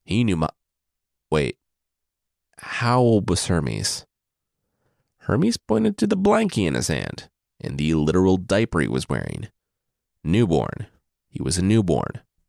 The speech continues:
Were Zeus's memories of his mother, I don't know, forty-one-ish weeks old?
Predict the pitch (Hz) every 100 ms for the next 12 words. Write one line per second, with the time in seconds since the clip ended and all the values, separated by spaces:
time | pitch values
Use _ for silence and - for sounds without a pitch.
0 | _ _ 78 80 82 - 87 80 76 80
1 | 82 76 82 78 76 76 76 - _ _
2 | _ _ _ 196 160 95 101 139 - _
3 | _ _ - 90 98 104 90 104 104 95
4 | 107 - 101 104 104 101 120 139 -